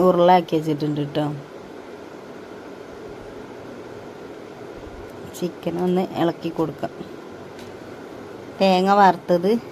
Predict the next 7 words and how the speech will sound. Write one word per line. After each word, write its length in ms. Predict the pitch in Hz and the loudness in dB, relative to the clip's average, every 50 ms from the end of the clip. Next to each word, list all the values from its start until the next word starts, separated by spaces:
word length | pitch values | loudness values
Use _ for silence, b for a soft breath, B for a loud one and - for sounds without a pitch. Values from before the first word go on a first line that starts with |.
| - - - - - - - - - 170 | -14 -14 -14 -14 -14 -12 -6 0 2 2
അരക്കാൻ 360 | 170 170 160 - - 185 190 185 165 | 2 2 0 -2 0 2 4 4 4
പോവാ 200 | 160 156 147 147 143 - | 4 4 2 2 2 2
ട്ടോ. 100 | 156 151 147 139 - - - - - - - - - - - - - - - - - - - - - - - - - - - - - - - - - - - - - - - - - - - - - - - - - - - - - - - - - - - - - - - - - - - - - B B B B B B B - - - 180 | 0 0 0 -2 -8 -14 -14 -14 -16 -16 -16 -16 -14 -14 -14 -14 -14 -14 -14 -14 -14 -14 -14 -14 -14 -14 -14 -14 -14 -14 -14 -14 -14 -14 -14 -14 -14 -14 -14 -14 -14 -16 -16 -16 -16 -16 -16 -14 -14 -14 -14 -14 -14 -14 -14 -14 -14 -14 -14 -12 -12 -12 -12 -14 -14 -14 -14 -14 -14 -14 -14 -14 -14 B B B B B B B -6 0 2 4
ആവശ്യത്തിന് 540 | 180 180 185 185 - 180 165 185 175 175 185 | 4 4 4 2 0 0 0 2 2 4 4
വെള്ളം 260 | 190 185 175 160 160 170 | 6 6 4 4 2 2
ഒഴിച്ചിട്ട് 420 | 175 170 170 - 165 156 - 196 233 254 - - - - - 160 | 0 0 -2 -4 -4 0 2 2 2 0 -2 -6 -10 -4 -2 0
അരച്ചെടുക്കാം. 680 | 165 156 151 - - - 165 156 143 143 - - - | 0 0 -2 -6 -6 -6 -6 -4 -6 -6 -6 -8 -8